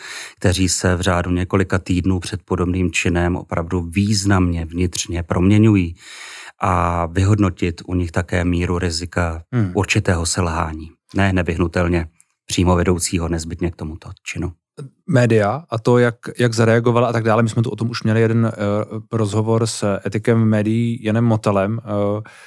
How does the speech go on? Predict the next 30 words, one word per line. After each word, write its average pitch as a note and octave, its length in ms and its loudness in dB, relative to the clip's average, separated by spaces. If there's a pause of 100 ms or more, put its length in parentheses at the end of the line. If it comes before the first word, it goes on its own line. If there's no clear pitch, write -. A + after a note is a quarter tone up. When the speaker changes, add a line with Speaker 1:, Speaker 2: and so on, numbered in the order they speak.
(340)
Speaker 2:
vy G#2+ 120 0
to B2 100 2
říkáte B2 380 2
taky. A2 300 0
Od G#2 80 0
té C#3+ 200 0
doby B2+ 260 4
v - 60 -12
těch C#3 160 0
posledních C3 480 0
dnech B2+ 220 2
se - 140 0
vede, B2+ 400 2
eh, A2 120 0
taková B2+ 520 0
vlastně A#2 340 2
poměrně C3+ 440 6
vyostřená C3 640 0
mediální A2+ 500 0
diskuze, A2 380 -2
řekněme, G#2+ 260 0
mezi G#2+ 200 2
těmi A#2 280 4 (380)
novináři A#2+ 480 4
a G#2 40 4
odborníky A2+ 460 2
a A2 40 2
tak A2 120 -2
dále. A2+ 380 4 (520)
Eh, F#2+ 360 -4